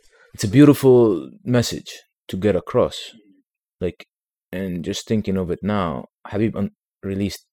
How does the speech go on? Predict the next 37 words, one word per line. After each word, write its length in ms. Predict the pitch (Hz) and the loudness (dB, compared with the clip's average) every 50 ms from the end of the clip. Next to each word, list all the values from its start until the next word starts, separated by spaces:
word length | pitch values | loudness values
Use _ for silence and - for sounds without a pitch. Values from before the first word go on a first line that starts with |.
| _ | _
this 200 | 87 87 - - - | -8 -8 -8 -10 -10
only 320 | - 92 95 95 92 85 | -8 -6 -4 -4 -4 -6
after 260 | 80 82 - - 82 | -8 -12 -12 -12 -12
he 40 | 82 | -14
finished 360 | 78 - - - - - - - | -12 -12 -12 -12 -12 -12 -14 -16
competing, 440 | - - - 60 60 55 55 53 - _ _ _ _ _ _ _ _ _ _ _ _ _ | -18 -14 -12 -10 -10 -10 -10 -14 -16 _ _ _ _ _ _ _ _ _ _ _ _ _
'cause 220 | - - 85 - - | -10 -10 -10 -8 -8
he 120 | - 95 | -8 -8
showed 300 | 87 - 87 82 76 - | -6 -4 -2 -2 -2 -4
his, 400 | - 76 69 - - - - - _ _ _ _ _ _ _ _ _ | -6 -10 -12 -14 -14 -16 -18 -18 _ _ _ _ _ _ _ _ _
he 160 | - 104 101 104 | -10 -4 -2 -2
was 240 | 104 101 92 85 | 0 -2 -2 -4
weak 280 | 87 104 127 123 - - | -4 -6 -4 -6 -6 -8
and 140 | - 71 - | -10 -12 -10
fragile. 440 | - - 127 117 - - 69 69 - - _ _ _ _ _ _ _ _ _ _ _ _ _ _ _ - | -10 -12 -12 -10 -10 -10 -12 -12 -14 -20 _ _ _ _ _ _ _ _ _ _ _ _ _ _ _ -12
Ah, 260 | - 98 107 78 60 - - - - - - - - | -8 -6 -6 -6 -6 -8 -12 -12 -14 -12 -12 -10 -8
if 160 | - 101 - | -8 -8 -2
he, 300 | - 107 104 101 92 - | 0 2 2 2 0 0
he 140 | 92 107 107 | 0 0 2
wasn't 340 | 104 117 123 113 110 95 - | 4 4 4 4 2 0 0
told 260 | - 110 107 92 82 | 0 0 0 2 0
these 200 | 95 92 85 87 | -2 -2 -2 0
words, 340 | 98 110 104 90 78 - - - _ _ _ _ _ _ _ _ _ | 0 2 2 0 -2 -6 -12 -20 _ _ _ _ _ _ _ _ _
man, 220 | - - 65 67 57 | -12 -8 -8 -8 -8
it's 200 | - - - - | -10 -12 -10 -6
so 160 | - 104 110 | -4 -2 0
hard 220 | 107 101 90 78 - - | 0 0 0 0 -2 -6
to, 240 | - 65 50 - - _ _ _ _ _ _ _ _ _ _ _ _ _ _ _ _ _ - | -8 -8 -8 -10 -12 _ _ _ _ _ _ _ _ _ _ _ _ _ _ _ _ _ -4
as 160 | - 123 110 | -2 0 2
a 80 | 101 | 2
human 460 | 87 95 101 107 107 101 87 71 - - - _ _ _ _ - | 2 4 4 4 4 2 2 -2 -4 -8 -16 _ _ _ _ -20
self, 340 | - - 87 85 85 - - | -8 -4 -2 -2 -2 -2 -4
you 80 | - | -8
cannot 280 | - - 95 92 85 - | -8 -6 -6 -6 -6 -6
rely 260 | 71 67 64 64 62 60 | -8 -8 -8 -8 -8 -10
on 140 | 60 60 | -10 -10
yourself. 380 | 53 52 - - - 60 52 - | -10 -12 -12 -12 -12 -12 -12 -14